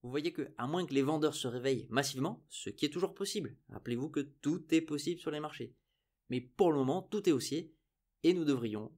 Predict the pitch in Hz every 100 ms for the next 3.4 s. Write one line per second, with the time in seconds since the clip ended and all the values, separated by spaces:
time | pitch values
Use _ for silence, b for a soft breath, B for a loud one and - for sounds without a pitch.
0 | _ _ 131 131 127 123 110 - - 123
1 | 113 110 110 107 101 98 98 110 - -
2 | _ _ _ _ _ _ _ _ - 120
3 | 113 - 113 120